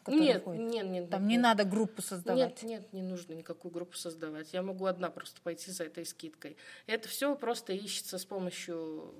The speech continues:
Speaker 2: того же телефона. То есть я, конкретно сервиса я дать не могу, потому что, как
Speaker 1: Мгм.
Speaker 2: бы, э, их очень много. Просто заводите «скидка», т-, на русском языке пишите «скидки», там, э,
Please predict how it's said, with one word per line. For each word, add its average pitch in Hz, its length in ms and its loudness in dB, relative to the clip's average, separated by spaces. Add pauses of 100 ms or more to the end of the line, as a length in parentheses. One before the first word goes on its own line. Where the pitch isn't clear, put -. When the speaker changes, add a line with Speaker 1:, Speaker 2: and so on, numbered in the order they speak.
(180)
Speaker 2:
того 170 240 0
же 165 120 -10
телефона. 202 540 0
То - 60 -14
есть - 140 -6
я, 175 140 0
конкретно 196 560 -2
сервиса 185 480 -2
я 165 140 -2
дать 185 280 0
не 180 100 -4
могу, 175 320 -2
потому 170 340 -6
что, 208 240 -2
как 190 220 -4
Speaker 1:
Мгм. - 20 -8
Speaker 2:
бы, 156 220 -4 (540)
э, 165 360 -10
их 214 240 -6
очень 214 300 0
много. 202 420 2
Просто 190 360 -6
заводите 175 560 -4
«скидка», - 540 0
т-, - 320 -14
на 180 180 4
русском 262 360 4
языке 196 420 -4
пишите 180 440 -6
«скидки», 226 720 -2
там, 151 400 -8
э, 160 340 -12